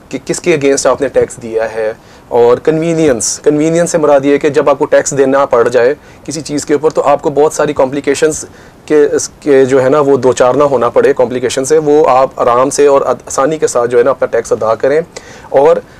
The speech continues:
efficiency के साथ अदा किया जाए। और जो efficiency आप जिस तरह tax अदा होने में दी, ली जा रही है उसी तरह उसको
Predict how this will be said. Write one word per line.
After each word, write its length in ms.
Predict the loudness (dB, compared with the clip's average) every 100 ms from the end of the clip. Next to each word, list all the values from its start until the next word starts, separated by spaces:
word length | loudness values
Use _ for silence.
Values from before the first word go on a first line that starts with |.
| -16 -8
efficiency 500 | -4 -2 0 -2 0
के 100 | 0
साथ 180 | 2 2
अदा 280 | 2 2 0
किया 260 | -2 -4 -2
जाए। 240 | 2 2
और 200 | 2 2
जो 200 | 2 0
efficiency 560 | 0 -2 -2 -2 -2 0
आप 280 | 2 0
जिस 160 | -2 -2
तरह 140 | -2 -2 -2
tax 320 | -4 -4 -12 -18 -20 -10
अदा 160 | -2 0
होने 320 | 2 2 4
में 300 | 4 4 2 -4 -8
दी, 400 | -6 -4 0 0
ली 280 | 0 -4 -2
जा 180 | 2 2
रही 160 | 2
है 60 | 0
उसी 240 | -2 -4
तरह 180 | 0 2
उसको 500 | 2 -2 -2 -2